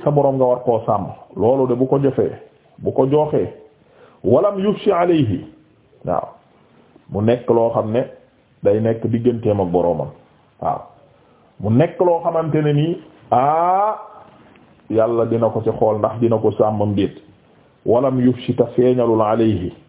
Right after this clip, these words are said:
waaw, ma yakunu minhu, la feeñalul la nga xam ne moom la gis fekk muy génn àddina la nekk ci moom, ba mu koy sang inda zalika, fa boobu xaraja min dunubihi ka yawmi waladathu ummu, day génn ci ay bàkkaaram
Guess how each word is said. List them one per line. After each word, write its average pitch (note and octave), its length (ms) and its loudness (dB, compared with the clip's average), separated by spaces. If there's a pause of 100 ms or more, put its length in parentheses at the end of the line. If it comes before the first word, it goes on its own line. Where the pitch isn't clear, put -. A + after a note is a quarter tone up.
(840)
waaw, F2+ 240 2
ma A#2 240 0
yakunu B2+ 400 0
minhu, A2+ 380 0
la B2 120 4 (240)
feeñalul D3+ 480 4
la D3 120 4
nga F3+ 100 2
xam D#3+ 180 0
ne D3 60 2
moom D3 260 2
la C#3 60 2
gis C3 220 0
fekk D#3 160 2
muy F3+ 220 2
génn D#3 200 2
àddina B2+ 400 0
la A#2+ 120 4
nekk D3+ 320 0
ci C#3+ 80 4
moom, D3+ 200 0 (420)
ba G#2 100 2
mu C3+ 80 0
koy E3 200 4
sang D#3+ 160 0
inda D3 360 2
zalika, C3+ 400 0 (760)
fa C#3+ 120 4
boobu D#3+ 280 0 (100)
xaraja C3+ 320 2
min C3 220 0
dunubihi A#2+ 600 2
ka B2+ 80 2
yawmi B2 240 0
waladathu A2 540 2
ummu, G2 200 -4 (260)
day B2 240 4
génn C#3+ 360 2
ci G#3+ 160 0 (560)
ay C3 140 4
bàkkaaram B2+ 580 -2